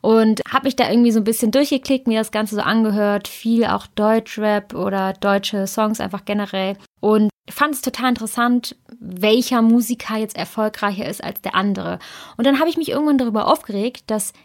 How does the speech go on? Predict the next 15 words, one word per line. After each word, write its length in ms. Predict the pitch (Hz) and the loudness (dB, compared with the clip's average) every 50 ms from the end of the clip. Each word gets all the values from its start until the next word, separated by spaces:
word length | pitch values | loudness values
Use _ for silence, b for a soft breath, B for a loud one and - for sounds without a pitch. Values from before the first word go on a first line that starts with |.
| b - | b -4
die 260 | 208 196 277 311 320 | 0 2 2 4 6
Musiker, 600 | 254 226 220 185 190 202 - - 214 208 202 202 | 6 6 4 2 0 -6 -6 -8 -6 -6 -6 -4
die 140 | 202 214 214 | -2 0 2
nur 240 | 226 269 285 285 | 4 4 4 2
über 420 | - 254 226 247 233 226 226 226 226 B B - | 0 -2 -2 -2 0 0 0 -2 -4 B B -4
Geld 560 | 208 208 214 220 226 226 233 226 214 - - | 0 0 2 4 4 4 4 2 0 -2 -6
und 300 | 190 202 196 196 185 - | -4 -4 -2 -4 -4 -2
Autos 720 | 190 196 220 233 233 - - 240 226 226 233 233 226 - | -2 0 0 0 0 -2 -2 0 2 2 2 2 0 -4
und 300 | - 180 196 196 196 196 - - _ _ _ _ _ | -6 -6 -4 -2 -2 -2 -4 -6 _ _ _ _ _
Markentaschen 920 | 208 208 208 208 214 240 254 - 277 254 262 - 254 254 254 - 254 240 | -2 0 2 2 2 2 2 2 0 0 0 0 -2 -2 0 0 0 0
reden, 440 | 233 226 220 240 240 254 262 269 262 B B B B B | 0 2 0 2 4 4 4 2 0 B B B B B
erfolgreicher 800 | - 226 - - - 247 262 277 311 - - 226 202 196 - 208 | -6 -6 -6 -4 -2 2 2 2 2 2 -2 -2 -2 -2 -4 -6
sind 260 | 190 196 226 240 - - | -4 -2 -4 -4 -2 -2
als 220 | 214 202 - - | -4 -4 -6 -6
die, 420 | - 202 202 277 311 320 302 311 | -6 -2 0 0 4 4 4 4